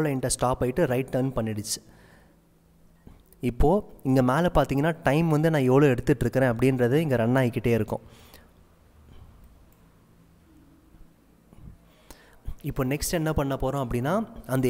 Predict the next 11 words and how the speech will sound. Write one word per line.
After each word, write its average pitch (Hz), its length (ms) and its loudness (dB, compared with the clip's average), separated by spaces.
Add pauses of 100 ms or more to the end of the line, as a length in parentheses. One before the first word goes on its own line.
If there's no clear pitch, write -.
எல்லோ 156 180 0 (120)
லைனை 131 180 -6 (180)
ஃபாலோ 139 260 4 (100)
பண்ணிட்டு 127 320 -2 (440)
ப்ளூ 160 140 8 (100)
கலர் 135 280 2
லைன் 127 240 -4
வந்தா 131 240 -6
ஸ்டாப் 123 340 -2
ஆக 110 200 -6
போகுது. 110 200 -4